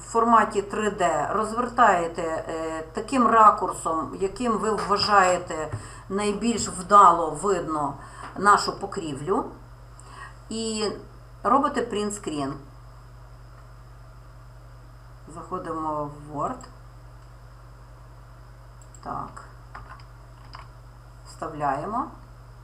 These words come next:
Тепер нам потрібно, е, перейти на, е, треба показати нам, ось так,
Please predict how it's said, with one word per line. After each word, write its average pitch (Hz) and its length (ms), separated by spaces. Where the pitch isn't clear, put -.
Тепер 190 420
нам 254 200
потрібно, 190 840
е, 160 240
перейти 190 680
на, 156 580
е, - 80
треба 180 180
показати 180 640
нам, 170 340
ось 170 80
так, 156 260